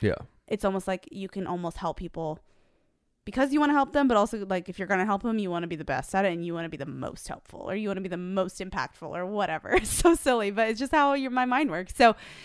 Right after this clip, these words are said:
Speaker 2: you know, it, it can happen even in a relationship. Like, I wanna be the best wife, and if I'm not, I'm like, "Well, I'm the worst wife ever," then. It's, like, one extreme or
Speaker 1: Yeah,
Speaker 2: the
Speaker 1: it's
Speaker 2: other.
Speaker 1: kinda like if you've ever seen Talladega Nights. It's like,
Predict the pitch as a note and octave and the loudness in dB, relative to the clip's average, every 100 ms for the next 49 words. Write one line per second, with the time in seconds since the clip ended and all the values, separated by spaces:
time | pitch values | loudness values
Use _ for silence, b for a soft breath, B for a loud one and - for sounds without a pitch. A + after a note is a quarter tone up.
0 | B A3+ G#3+ G3 G3 G3 - F#3 - G3 | B 0 2 2 0 -2 -8 -10 -6 -6
1 | F3+ - F3+ F3 F#3 F#3 F#3 E3+ D3+ D3 | -6 -4 -2 -2 -4 -4 -4 -4 -4 -6
2 | C#3+ - - - - D#3 - E3 E3 F3 | -6 -8 -10 -10 -8 -8 -6 -6 -4 -6
3 | E3+ E3+ F#3 b b - A3 A#3 C#4+ - | -6 -6 -8 b b 2 4 8 8 6
4 | D#3+ C#3+ F#3+ A3 G3+ F#3 A3 F#3+ F#3 F#3+ | -2 -2 -2 -2 0 2 4 6 6 4
5 | G3 F3+ F3+ - - E4 G4 G4 A4 A#4+ | 0 0 -2 -8 0 6 10 10 10 8
6 | G4+ G#4 G#4 G4+ G4+ G4 E4+ F#4 G4 F#4 | 10 10 8 8 6 8 8 8 8 8
7 | D#4+ B3+ C#4+ - C4 A#3 G#3 G3+ A3 - | 8 6 4 4 2 2 0 0 -4 -6
8 | A#3+ G3 A2 G2+ G2 F#2+ A2+ G#2+ G2+ G2 | -2 4 6 6 2 2 4 4 2 0
9 | - - G#2+ G2 G2 G2 G#2 G#2 G#2 F#2 | -10 -6 0 2 2 0 -2 0 2 2
10 | F2+ F#2 F2 F2 F#2 - - - _ - | 0 -2 -2 -2 -4 -6 -14 -18 _ -14
11 | - E2 | -6 -4